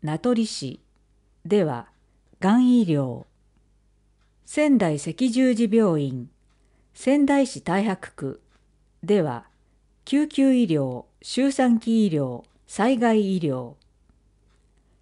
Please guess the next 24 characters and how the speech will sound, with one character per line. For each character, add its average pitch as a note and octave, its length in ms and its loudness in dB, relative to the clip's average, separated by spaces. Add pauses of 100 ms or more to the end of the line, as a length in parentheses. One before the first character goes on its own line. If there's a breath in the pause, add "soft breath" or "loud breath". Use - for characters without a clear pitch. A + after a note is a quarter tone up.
(280)
統 C#4 180 4
合 C#4 240 4
新 C4 280 2
病 A#3 300 4
院 C#3 280 -4 (140)
で F#3+ 160 0
は、 B2+ 240 -6 (1000)
が A3 180 2
ん C#4 120 6
医 C#4 140 6
療、 C3+ 400 -2 (180)
救 C4+ 220 0
急 B3+ 280 2
医 A3+ 100 4
療、 C#3 420 -2 (160)
周 C#4 280 -2
産 B3 280 0
期 A3 280 0
医 - 20 0
療、 C3+ 340 -2 (300)
災 B3 300 0
害 A3 400 2
医 F3+ 40 -4
療。 C3 360 -4